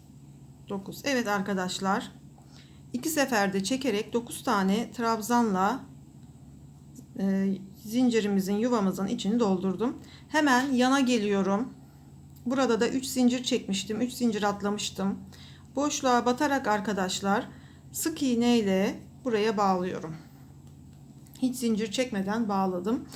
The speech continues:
Tekrar hiç zincir çekmeden tığımın üzerine ipimi alıyorum.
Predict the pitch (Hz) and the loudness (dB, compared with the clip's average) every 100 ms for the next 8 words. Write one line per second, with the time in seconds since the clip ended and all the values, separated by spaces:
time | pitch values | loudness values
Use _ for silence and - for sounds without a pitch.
0 | - - - - 330 330 214 214 320 - | -18 -18 -14 -2 -2 2 2 2 2 -4
1 | 254 240 226 208 - 269 240 196 190 208 | 2 2 2 -2 -2 0 0 0 2 0
2 | 233 277 262 262 262 240 247 247 240 247 | 0 0 2 4 4 4 4 4 2 2
3 | 240 214 226 214 185 196 233 | 2 2 0 0 2 0 0